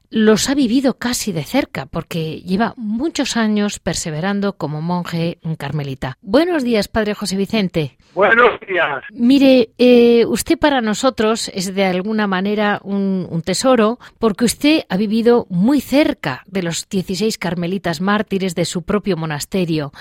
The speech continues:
Speaker 1: Usted conoció sus detalles, sus familias. Díganos, padre José Vicente, ¿refuerza la fe de una comunidad esa casi presencia de estos hermanos suyos?
Speaker 2: Pues sí, realmente.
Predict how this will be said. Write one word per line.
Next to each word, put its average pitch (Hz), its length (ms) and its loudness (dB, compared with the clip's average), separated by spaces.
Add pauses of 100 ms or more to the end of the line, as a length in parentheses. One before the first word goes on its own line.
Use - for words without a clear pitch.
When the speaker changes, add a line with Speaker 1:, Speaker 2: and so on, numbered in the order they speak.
(160)
Speaker 1:
Usted 233 280 0
conoció 226 720 2
sus 185 220 -6
detalles, 220 840 -2
sus - 260 -8
familias. 180 760 -2 (500)
Díganos, 226 460 4
padre 180 240 -2
José 185 200 -2
Vicente, 202 560 0
¿refuerza 247 640 2
la 190 100 0
fe 226 220 2
de 214 60 2
una 202 140 2
comunidad 180 720 0 (180)
esa 233 420 0 (400)
casi 254 400 2
presencia 202 1000 -2
de 180 220 0
estos 208 320 0
hermanos 170 420 -2
suyos? 156 540 -8 (800)
Speaker 2:
Pues 160 260 -6
sí, 202 80 -2
realmente. 190 1080 0